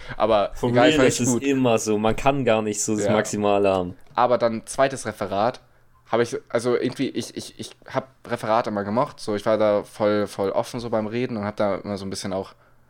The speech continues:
Speaker 1: meistens war ich nicht so ganz so sachlich. Anscheinend hab ich im zweiten damit ein bisschen übertrieben. Ähm, da hab ich anscheinend
Speaker 2: <laughs>
Speaker 1: zu mehr, viele Jokes oder so einen Scheiß gebracht. Da
Speaker 2: Ja.
Speaker 1: hat's mir so acht Punkte gegeben oder sowas. <laughs>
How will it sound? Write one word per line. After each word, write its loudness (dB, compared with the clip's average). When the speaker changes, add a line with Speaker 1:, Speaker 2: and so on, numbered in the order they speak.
Speaker 1:
meistens 0
war 4
ich -2
nicht -6
so -12
ganz -2
so -8
sachlich. -4
Anscheinend 2
hab 4
ich -4
im -4
zweiten 0
damit -4
ein -8
bisschen -6
übertrieben. -4
Ähm, -8
da 2
hab 2
ich 4
anscheinend 0
Speaker 2:
<laughs> 2
Speaker 1:
zu 0
mehr, 0
viele -4
Jokes 0
oder 0
so -2
einen -6
Scheiß -2
gebracht. -4
Da -4
Speaker 2:
Ja. 4
Speaker 1:
hat's -2
mir 0
so -2
acht -4
Punkte -4
gegeben 2
oder 2
sowas. 2
<laughs> -10